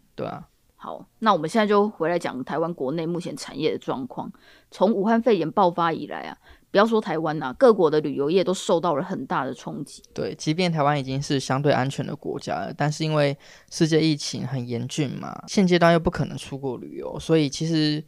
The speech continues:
Speaker 1: 武汉肺炎的初期，爆发的初期是很多的旅游业者都受到很大的挑战，
Speaker 2: 经营得很辛苦。
Speaker 1: 对啊。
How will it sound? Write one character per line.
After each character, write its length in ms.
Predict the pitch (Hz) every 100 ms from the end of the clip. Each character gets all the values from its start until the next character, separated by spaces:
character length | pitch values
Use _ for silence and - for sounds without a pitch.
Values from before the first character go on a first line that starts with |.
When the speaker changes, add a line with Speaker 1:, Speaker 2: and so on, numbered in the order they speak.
| -
Speaker 1:
武 140 | - 139
汉 120 | 160
肺 200 | 156 139
炎 120 | 120
的 120 | 123
初 280 | 120 - 135
期， 320 | 143 - - -
爆 140 | 147 139
发 140 | 135
的 80 | 123
初 160 | -
期 120 | 131 123
是 320 | - 139 131 - - _
很 240 | - 123
多 240 | 135 147 156
的 500 | 139 117 101 82 - _ _ _ -
旅 140 | 139
游 180 | 123 120
业 180 | 151 127
者 260 | - - -
都 120 | 139
受 160 | 160
到 100 | 143 135
很 100 | -
大 120 | -
的 40 |
挑 200 | - - - -
战， 280 | - - -
Speaker 2:
经 180 | - 208
营 140 | 180 151
得 100 | 165
很 160 | 127
辛 260 | 123 151 151
苦。 220 | - - 139
Speaker 1:
对 120 | 127
啊。 160 | -